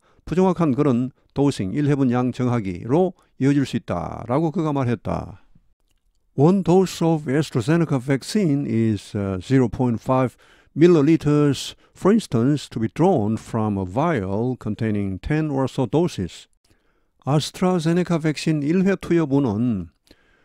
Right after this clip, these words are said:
영점오 밀리리터입니다. 예를 들어서. 자, 이게 어디에서 나옵니까? To be drawn from a vial.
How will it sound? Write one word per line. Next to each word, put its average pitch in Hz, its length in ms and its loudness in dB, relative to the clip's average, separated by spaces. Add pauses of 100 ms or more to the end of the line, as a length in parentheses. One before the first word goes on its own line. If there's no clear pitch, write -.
(240)
영점오 180 440 2
밀리리터입니다. 139 840 -2
예를 127 160 0
들어서. 113 540 -4 (520)
자, 139 140 0
이게 175 140 2
어디에서 190 360 2
나옵니까? 139 640 0
To 127 80 -8
be 104 120 -6
drawn 127 280 0
from 120 360 -2
a 104 40 0
vial. 120 680 -2